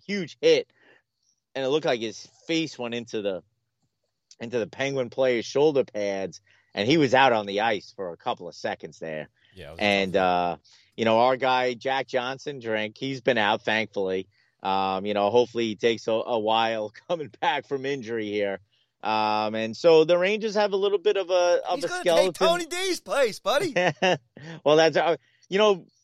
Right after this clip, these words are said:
Speaker 1: with, I mean, you're looking at it. So Smith is out. Obviously, DeAngelo is gone. Uh, Johnson is now out. We, we had to bring in Boteto, you know, Long Island guy. We got two Long Island guys on defense now, which, which has me pretty fired
Speaker 2: How'd
Speaker 1: up.
Speaker 2: you think?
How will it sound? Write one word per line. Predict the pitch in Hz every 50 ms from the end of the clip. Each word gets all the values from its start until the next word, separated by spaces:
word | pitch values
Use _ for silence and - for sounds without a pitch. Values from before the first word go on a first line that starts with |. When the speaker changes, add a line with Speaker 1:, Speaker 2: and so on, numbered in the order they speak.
| _
Speaker 1:
with, | - 170 175 170 180 233 277 277 - - -
I | 180
mean, | 190 190 190 180
you're | 180 185
looking | 185 226 294 - - 208
at | 165 147
it. | 135 135 117
So | - 156 135
Smith | 123 - - - 139 147 175 208 254 -
is | - 285 262 180 175
out. | 175 151 147 147 147 156 - _ _ _ _ -
Obviously, | 131 147 175 190 190 175 214 190
DeAngelo | 151 175 175 165 160 170 185 190 151 185 185 180 180 175 175
is | 170 156
gone. | - 151 131 123 117 110 110 107 107 113 _ _ _ _ _ _ _ _ _ _ _ -
Uh, | 135 131 131 131 127 127 127 120 - _ - 127
Johnson | - 170 170 185 214 247 220 - 226 185
is | 165 147 120
now | 139 127 120 113
out. | 113 117 123 - - 156
We, | 151 165 180 139
we | 151 151 156
had | 156 151 156 170 190
to | 190
bring | 160 185 196 202
in | 208 208 208 202 202 202 - _ 156
Boteto, | 151 175 175 147 - 190 208 269 311 240 175 160 156 165 196 208 _ _ _ _ _ _ -
you | 160
know, | 196 220 208
Long | 190 185 190 196
Island | 196 202 247 311 294 226 175
guy. | 170 160 165
We | 170 170
got | 190 180
two | - - 202 247 277
Long | 277 262 254 247 233
Island | 226 226 240 247 240 226 214 202
guys | 214 220 240 277 269 240 190
on | 208 202 190
defense | 175 208 277 415 - - 208 165 143 139 - -
now, | 151 143 139 147
which, | 147 151 147 135 - -
which | 165 165 156 139
has | - 151 151 151 143
me | 139 180 233
pretty | 254 - 196 160 135 117
fired | - - - 117 110 107 101 98 95
Speaker 2:
How'd | 92 - -
Speaker 1:
up. | -
Speaker 2:
you | 269
think? | - - 240 240 233 190